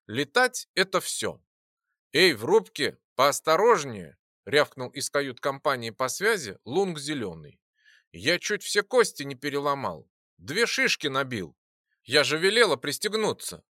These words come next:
возмутилась Гатха. «С другими пилотами летал, не пристегивался. И все нормально было».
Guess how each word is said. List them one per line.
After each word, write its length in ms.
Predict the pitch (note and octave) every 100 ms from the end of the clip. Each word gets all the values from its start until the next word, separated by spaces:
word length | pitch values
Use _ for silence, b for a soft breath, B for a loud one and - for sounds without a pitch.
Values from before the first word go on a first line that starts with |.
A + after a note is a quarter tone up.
| -
возмутилась 640 | G#2+ B2+ C#3 - A2 G#2+
Гатха. 500 | A2+ A2+ - - - _ _ _ _
«С 140 | - G2
другими 460 | D3+ G3 G#3+ F3
пилотами 600 | - G3+ G3+ E3 - C3
летал, 420 | C3+ D#3 - A#3+
не 120 | F#3+ F3+
пристегивался. 1040 | G#3+ G#3+ - F#3+ B2 G2 F2+ D2 - - _ _ -
И 100 | F#3+
все 200 | - B3
нормально 560 | A3 G#3+ F#3 B2+ G#2 G2+
было». 380 | F2+ E2 D2+